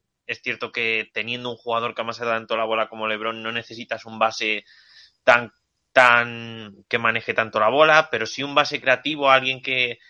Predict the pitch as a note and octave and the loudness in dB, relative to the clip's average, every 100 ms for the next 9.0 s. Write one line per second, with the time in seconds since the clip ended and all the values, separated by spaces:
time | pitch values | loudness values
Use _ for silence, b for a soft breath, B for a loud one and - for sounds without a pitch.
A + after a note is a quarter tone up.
0 | _ - B2 B2+ B2 A#2+ A#2+ A#2+ A#2+ B2 | _ -4 -2 -2 0 0 4 4 2 -4
1 | A#2+ C3 C3 C#3 A#2+ F#2+ G#2 G2+ G2+ G2+ | -2 2 0 0 -6 -10 -8 -10 -8 -8
2 | A2 A#2+ A#2 - A#2+ A#2 A#2 A2 G#2+ A2+ | -6 -6 -6 -2 0 0 0 0 2 0
3 | A2 G#2 G#2+ A2 G2 G#2+ G2+ G2+ G#2 G2+ | 0 0 0 0 0 2 0 0 -6 -6
4 | G#2+ B2+ D#3 B2+ A#2+ A2+ A2+ - G#2 G#2 | -4 -2 -4 -8 -2 -2 -2 0 0 0
5 | G2+ G#2 - C#3 C#3 C3 C3 C3 b b | -4 -8 2 2 4 6 6 4 b b
6 | b b A#2 C3 B2+ A#2+ B2 A#2 A#2 A2 | b b -2 -2 -2 -6 -6 -6 0 2
7 | A2+ C3+ D#3 F#3 C3 B2 B2 A#2+ G#2 A2 | 2 0 -4 -12 -12 -8 0 0 0 0
8 | G2+ G2+ G2 F#2+ - F#2+ F#2 G2+ A#2+ G2+ | 0 -2 -6 -8 -10 -12 -6 0 0 0